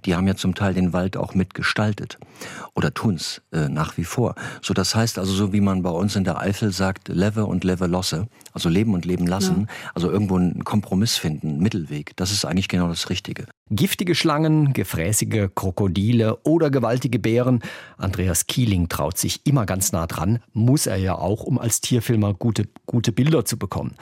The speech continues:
Speaker 3: Und mindestens genauso viel Mut hat er als junger Kerl gebraucht. Denn damals ist Andreas Kieling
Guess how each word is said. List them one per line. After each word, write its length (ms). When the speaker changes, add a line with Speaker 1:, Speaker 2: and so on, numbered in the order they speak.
Speaker 3:
Und 340
mindestens 400
genauso 360
viel 200
Mut 400
hat 220
er 180
als 240
junger 280
Kerl 320
gebraucht. 760
Denn 140
damals 420
ist 340
Andreas 380
Kieling 400